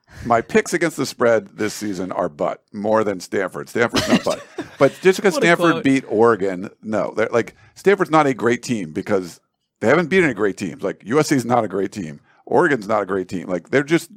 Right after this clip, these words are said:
Speaker 1: it's the, the Pac-twelve is pretty blah.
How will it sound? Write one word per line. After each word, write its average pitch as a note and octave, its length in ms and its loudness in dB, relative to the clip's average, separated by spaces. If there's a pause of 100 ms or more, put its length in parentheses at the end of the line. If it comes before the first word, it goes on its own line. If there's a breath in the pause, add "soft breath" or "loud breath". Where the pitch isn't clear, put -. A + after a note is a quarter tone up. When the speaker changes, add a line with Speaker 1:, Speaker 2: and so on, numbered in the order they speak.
(140)
Speaker 1:
it's A2+ 160 -2
the, - 180 -2 (120)
the A2+ 100 0
Pac-twelve D#3 500 2
is G#2+ 140 0 (160)
pretty D3 240 0
blah. G2 480 0